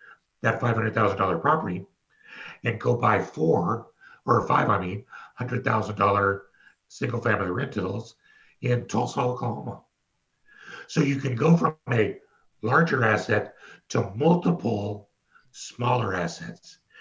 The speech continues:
And many times that has a very healthy benefit to your N O I and subsequent R O I, because you're getting more dollars of rent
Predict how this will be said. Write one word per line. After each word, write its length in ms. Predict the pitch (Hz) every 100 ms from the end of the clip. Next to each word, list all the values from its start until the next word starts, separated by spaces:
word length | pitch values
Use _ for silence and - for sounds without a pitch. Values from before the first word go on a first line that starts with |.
| - - -
And 180 | 120 107
many 220 | 139 170
times 320 | 165 139 127 113
that 120 | 107
has 140 | 104
a 40 | 101
very 260 | 107 104
healthy 240 | 101 - 92
benefit 560 | - - - 95 - _ - - -
to 160 | - 117
your 440 | 107 104 101 101 - - -
N 160 | 143 151
O 160 | 120
I 340 | 101 87 92 98 - - 113 117
and 180 | 110
subsequent 600 | - 123 - 107 - 104
R 240 | - - 95
O 140 | 82
I, 280 | - - - _ _ - - - -
because 260 | 127 131
you're 80 | 113
getting 300 | 120 110 104
more 140 | 120
dollars 320 | 131 110 98 82
of 120 | 80
rent 280 | 131 120